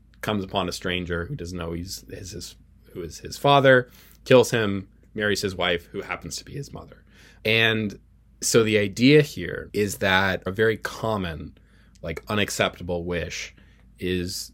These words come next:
the wish to have sex with your mother. So, and the thing that I think was initially struck me and was very repulsive is it seems like such a,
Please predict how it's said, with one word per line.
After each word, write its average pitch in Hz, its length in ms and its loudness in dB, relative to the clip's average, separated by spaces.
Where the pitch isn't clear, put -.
the 92 180 -6
wish 92 520 0
to 92 180 -6
have 92 340 -8
sex - 560 -2
with 95 280 -6
your 90 80 -8
mother. 87 480 -8
So, - 280 0
and 113 240 -4
the 113 320 -8
thing 151 280 4
that 95 440 2
I - 60 -8
think 104 180 -4
was 80 480 -6
initially 104 560 -2
struck - 420 -6
me 80 160 -10
and 80 100 -8
was 87 160 -6
very 92 180 0
repulsive 85 760 -4
is 85 680 -6
it 104 140 -4
seems 143 420 4
like 101 220 2
such - 400 -2
a, 82 300 -6